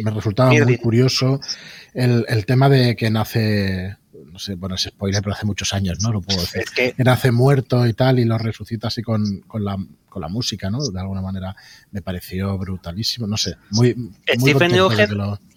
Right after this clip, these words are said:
Speaker 2: hace, lo que hace com-, hace como nadie es mezclar todo, o sea, a recopilar toda, todo lo que, todos esos mitos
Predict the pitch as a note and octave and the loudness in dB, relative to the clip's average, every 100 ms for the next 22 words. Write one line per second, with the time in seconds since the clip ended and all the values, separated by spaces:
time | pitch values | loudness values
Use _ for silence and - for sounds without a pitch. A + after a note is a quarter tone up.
0 | _ _ _ _ C#3+ D3 - C3 - C3 | _ _ _ _ -4 0 2 0 0 -2
1 | - C3 E3 - E3 - D3 D#3 D#3 C#3+ | 0 0 0 0 -4 -4 -4 -4 -2 -2
2 | A#2+ C3+ D#3+ F3+ - _ - C3 - C#3 | 0 0 2 0 -2 _ -2 -2 0 -2
3 | B2 - C#3 D3+ - - C#3 A#2+ C3+ - | -2 -2 0 0 -2 -10 -6 -2 -2 0
4 | C3+ B2+ C3+ C3+ - B2+ D3+ - E3+ E3+ | 0 0 0 -2 -2 0 0 -2 -2 2
5 | F3+ - D3 E3+ F#3 F3 E3 D3 D#3+ - | 0 0 -4 -2 -2 -2 -2 -8 -10 -8
6 | G3 F3 F3 F3 F3 - | -8 -4 -6 -4 -4 -6